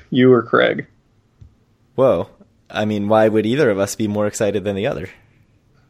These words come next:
Speaker 1: Oh, come on. That's, that's a cop-out answer.
Speaker 2: I would guess you, 'cause it's been longer.
Speaker 1: That's, I, I also thought it was me, I think.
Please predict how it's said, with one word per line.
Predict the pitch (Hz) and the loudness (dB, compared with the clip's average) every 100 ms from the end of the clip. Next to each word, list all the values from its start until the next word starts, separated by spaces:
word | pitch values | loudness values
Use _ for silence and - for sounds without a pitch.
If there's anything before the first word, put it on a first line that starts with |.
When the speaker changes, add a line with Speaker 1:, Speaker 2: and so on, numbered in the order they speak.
| _ _ _ - | _ _ _ 0
Speaker 1:
Oh, | 165 | 2
come | 143 131 | 2 4
on. | 98 95 | 4 2
That's, | 107 | -2
that's | - 196 196 | 0 2 2
a | 151 | 2
cop-out | 101 87 - - | 0 -2 -4 -12
answer. | 71 - - - _ _ _ _ _ _ _ _ _ _ _ _ - | -14 -12 -12 -14 _ _ _ _ _ _ _ _ _ _ _ _ -2
Speaker 2:
I | 120 | 2
would | 123 127 - | 2 0 -2
guess | 208 226 | -2 -2
you, | 117 107 104 147 101 85 107 - _ _ _ _ _ - | -8 -8 -4 -4 -4 -4 -6 -10 _ _ _ _ _ -10
'cause | 139 110 | -6 -6
it's | 107 - | -8 -12
been | 107 131 175 | -4 -2 -2
longer. | 90 73 73 71 _ _ _ _ _ _ | -4 -8 -10 -14 _ _ _ _ _ _
Speaker 1:
That's, | 214 240 - - _ _ - | -2 -2 -6 -20 _ _ -6
I, | 180 - _ _ _ _ - | -6 -6 _ _ _ _ -2
I | 175 226 269 247 - | 2 2 2 -4 -2
also | 139 139 160 | 0 2 0
thought | 143 147 135 | 2 2 2
it | |
was | 135 120 | 0 -2
me, | 120 120 131 | -4 -2 0
I | 135 135 | 0 -2
think. | 131 139 143 - | 2 0 0 -10